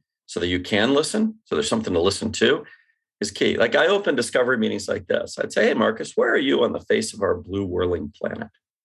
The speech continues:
Now, that has nothing to do with business, but it does have something to do with you and me, which is, hey, we're both on this earth. You know, we share a lot, <laughs> right? We breathe air, we have to have water.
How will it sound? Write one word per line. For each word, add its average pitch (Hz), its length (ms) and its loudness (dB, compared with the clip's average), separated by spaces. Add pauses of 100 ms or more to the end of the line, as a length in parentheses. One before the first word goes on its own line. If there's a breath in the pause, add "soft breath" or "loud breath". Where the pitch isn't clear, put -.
(480)
Now, 151 120 2
that 214 180 4
has 196 200 -2
nothing 92 260 -2
to - 60 -10
do - 100 -2
with 87 140 -4
business, - 500 -6 (520)
but 151 140 4
it - 120 -2
does 233 220 2
have - 160 0
something - 380 -4
to 156 80 -8
do 170 160 -2
with 160 200 0
you - 400 0
and 120 200 2
me, 131 240 2
which 214 240 2
is, - 160 0
hey, 175 180 2
we're 160 140 4
both 151 280 0
on 147 120 2
this 139 180 0
earth. - 340 -2 (520)
You 110 80 -2
know, 160 340 -2 (320)
we 76 120 -2
share - 260 4
a - 80 6
lot, 78 380 0 (160)
<laughs> - 160 -6
right? - 420 -2
We - 80 -6 (220)
breathe 92 260 -4
air, 156 400 4
we - 120 -4
have - 180 -8
to - 80 -8
have 98 80 -4
water. 147 540 2